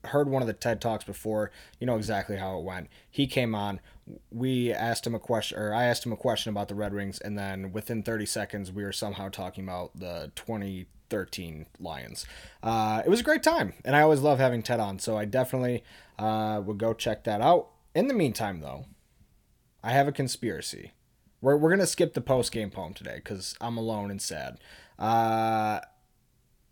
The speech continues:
have we considered that the Red Wings power play is bad on purpose?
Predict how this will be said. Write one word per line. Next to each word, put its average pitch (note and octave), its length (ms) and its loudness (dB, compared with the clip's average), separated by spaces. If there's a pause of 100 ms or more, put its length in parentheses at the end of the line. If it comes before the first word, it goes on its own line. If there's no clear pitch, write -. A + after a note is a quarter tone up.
(840)
have D#3 220 2
we B3 100 2
considered D#4 680 2
that A#3+ 140 4
the G#3+ 80 4
Red E3 240 8
Wings E3 220 0
power B2 320 4
play B2 280 4
is G#2+ 120 2
bad G2 280 -2
on F2+ 140 -6
purpose? - 560 -10